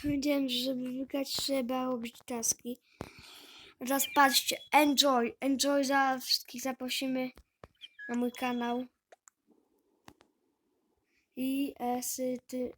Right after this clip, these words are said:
e, ście na odcinku. Jesteście na odcinku. Okej.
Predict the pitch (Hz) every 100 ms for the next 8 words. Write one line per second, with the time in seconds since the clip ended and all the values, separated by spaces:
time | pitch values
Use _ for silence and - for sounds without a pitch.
0 | - 226 226 240 - _ _ _ _ _
1 | _ _ _ _ - - - - _ -
2 | _ - _ _ - 254 254 269 _ _
3 | _ _ - - _ _ _ _ _ _
4 | _ _ _ _ _ - - - _ -
5 | 254 269 277 269 262 - _ _ _ _
6 | _ _ - - - - - - 254 -
7 | - - _ _ - - - _ - 330
8 | 302 269 - - 247 233 - _ _ _
9 | _ _ _ _ - - - - - -
10 | 311 294 - 294 294 285 - 349 359 311
11 | 262 233 - - _ _ _ _ _ _
12 | _ _ _ _ _ _ _ _ _ -
13 | - 269 254 - 220